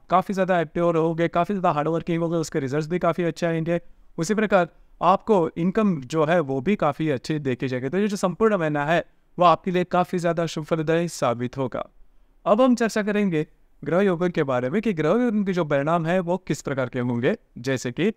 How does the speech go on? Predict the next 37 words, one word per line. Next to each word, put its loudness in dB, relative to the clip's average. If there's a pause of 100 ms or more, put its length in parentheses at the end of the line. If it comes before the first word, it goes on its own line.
(340)
दिनांक 2
चार 0
तारीख -2
को 2
रवि 0
और 2
शुक्र -4
की -4
युति -2
होने -2
जा -2
रही -2
है 0
आपके 0
धन -2
भाव -2
में, 0 (320)
और 4
चार 2
तारीख -2
को 0
ही 0 (280)
बुध 0
और 2
गुरु -2
की -2
भी -2
युति -2
होने 0
जा 0
रही -2
है। -2
तो -4
जो -2
चार -2
तारीख -2
है, 2